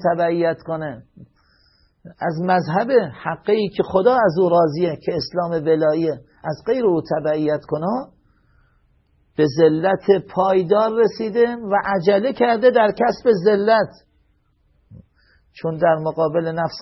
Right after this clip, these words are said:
اماره کم آورده، به دست خودش، خودش رو آلت دست دشمنان کرده. اینم یه مثال زدم.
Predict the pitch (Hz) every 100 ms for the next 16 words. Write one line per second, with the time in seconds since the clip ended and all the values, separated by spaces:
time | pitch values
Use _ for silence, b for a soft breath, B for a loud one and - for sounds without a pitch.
0 | 170 160 156 151 160 160 - 247 262 175
1 | 156 147 143 135 151 147 - _ _ _
2 | _ - - _ _ 156 170 196 - 170
3 | 151 151 139 - 151 151 - 151 147 _
4 | _ _ _ _ _ _ _ _ 156 151
5 | 156 - 147 147 139 - 147 139 - _
6 | - 143 - 139 135 131 127 131 123 131
7 | 131 - _ _ _ _ _ _ 311 285
8 | 269 226 175 - 170 147 139 139 135